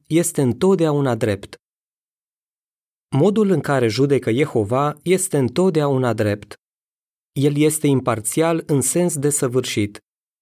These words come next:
Iertarea sa nu este niciodată condiționată de înfățișarea,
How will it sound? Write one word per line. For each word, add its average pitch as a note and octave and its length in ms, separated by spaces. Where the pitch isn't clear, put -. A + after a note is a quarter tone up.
Iertarea C3+ 540
sa E3 420
nu E3 140
este E3+ 300
niciodată D#3+ 680
condiționată A#2 760
de A2+ 120
înfățișarea, B2+ 880